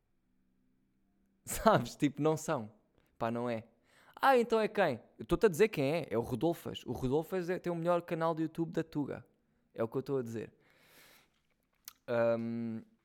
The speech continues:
portanto, é, é um bocado isso. E, e vão ver. Se quiserem ver, tipo, o melhor, o melhor YouTube,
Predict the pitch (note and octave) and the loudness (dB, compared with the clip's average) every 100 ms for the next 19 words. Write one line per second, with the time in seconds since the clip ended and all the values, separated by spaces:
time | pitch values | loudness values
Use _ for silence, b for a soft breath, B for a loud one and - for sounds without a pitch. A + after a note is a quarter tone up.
0 | - _ _ - C3 C3 - C#3 C#3 B2+ | -20 _ _ -8 -6 -6 -8 -6 -4 -2
1 | A2 G#2+ - A2+ G#2+ A2 G#2+ G#2 A#2+ - | -2 -2 -4 -6 -8 -6 -8 -10 -14 -12
2 | C#3+ - A2 A2 A2 G#2+ G#2+ G#2+ G#2+ - | -14 -10 -10 -8 -8 -8 -8 -10 -12 -16
3 | b b b b b b b b b b | b b b b b b b b b b
4 | _ D3 C#3+ E3 E3+ E3 C#3 - - C#3 | _ -4 -2 -2 0 -2 -2 -10 -16 -12
5 | C3+ C#3+ C3+ A#2 A#2+ A#2+ A2 A2+ A2 A2 | -6 -6 -6 -6 -8 -8 -10 -6 -4 -4
6 | - A2 A2 G#2+ A2 A2 G#2+ | -4 -6 -6 -6 -10 -12 -14